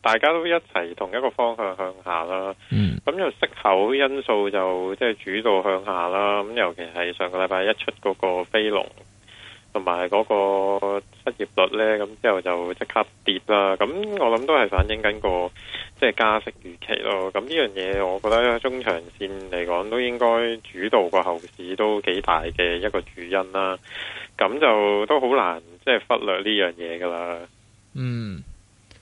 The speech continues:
Speaker 2: 所以你是覺得，就即便就之後的大跌，
Speaker 1: 係。
Speaker 2: 可能不僅僅是港股的一個跌，那麼可能，呃，跟美股或者是 A 股方面，其實大家都是一個一起向下的一個過程了。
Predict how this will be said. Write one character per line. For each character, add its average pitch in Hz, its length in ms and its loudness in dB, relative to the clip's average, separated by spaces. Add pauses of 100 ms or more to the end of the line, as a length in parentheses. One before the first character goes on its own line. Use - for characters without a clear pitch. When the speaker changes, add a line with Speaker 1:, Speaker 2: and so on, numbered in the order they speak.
(420)
Speaker 2:
所 185 220 4
以 180 60 4
你 135 100 -2
是 113 100 -2
覺 117 140 0
得， 127 140 2
就 131 180 0
即 120 240 -4
便 147 280 0
就 127 120 0
之 160 220 -4
後 - 180 -2
的 107 100 0
大 113 220 2
跌， 117 180 0
Speaker 1:
係。 120 40 2
Speaker 2:
可 - 160 -4
能 107 180 -2
不 139 100 -4
僅 131 280 -2
僅 131 160 -2
是 110 160 0
港 127 280 0
股 156 140 2
的 92 60 0
一 95 120 -2
個 - 120 -2
跌， 107 280 0
那 110 60 -4
麼 113 100 0
可 107 200 -2
能， 110 340 0 (320)
呃， 107 480 4
跟 131 200 4
美 127 280 2
股 117 240 -2
或 127 160 0
者 110 100 2
是 110 200 -2
A 123 160 2
股 104 160 -2
方 123 160 2
面， 113 120 2
其 113 160 -2
實 117 140 2
大 120 140 4
家 117 100 4
都 131 180 2
是 123 140 0
一 110 80 2
個 117 80 2
一 123 100 2
起 - 160 -6
向 110 160 0
下 107 160 2
的 98 60 0
一 85 60 -2
個 76 100 -6
過 - 160 -6
程 - 200 -8
了。 - 200 -14